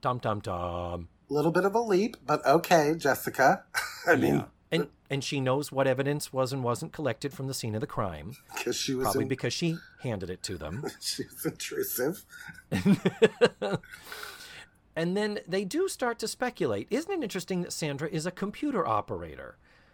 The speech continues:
Speaker 1: How in the world does she afford to visit this hotel as frequently as she does? And then they kind of make the next leap of Garrett, which is husband, whom we presume has been having an affair with her,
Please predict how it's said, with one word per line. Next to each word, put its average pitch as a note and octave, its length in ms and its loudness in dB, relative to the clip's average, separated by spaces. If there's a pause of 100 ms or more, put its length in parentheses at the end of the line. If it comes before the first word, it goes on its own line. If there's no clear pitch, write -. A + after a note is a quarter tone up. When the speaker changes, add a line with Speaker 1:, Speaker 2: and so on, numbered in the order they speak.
Speaker 1:
How B3+ 200 4
in D4 80 -2
the G#3+ 60 -2
world D#3+ 160 0
does F3 100 -4
she F3 140 -4
afford A#2+ 380 0
to C#3+ 80 -2
visit A#2+ 280 -4
this D3+ 140 -6
hotel E3+ 580 -2
as A#2+ 160 -4
frequently G#2 760 -10 (480)
as A#2+ 140 -4
she C#3+ 180 -6
does? A#2 600 -4 (560)
And A2+ 260 0
then A2+ 320 0 (120)
they B2 160 -2
kind C#3+ 340 -6
of B2+ 180 -10
make B2 220 -4
the B2+ 100 -4
next B2+ 400 -4
leap A#2+ 240 -2
of A2 260 0 (280)
Garrett, D3+ 680 0
which A2+ 220 -8
is G#2+ 280 -6
husband, A2+ 560 -2 (380)
whom A#2 180 -4
we A2+ 80 -4
presume G#2+ 380 -6
has A2+ 100 -4
been A#2 140 -6
having G2+ 260 -2
an F#2+ 40 -4
affair F3 300 0
with C3+ 160 -2
her, B2 240 2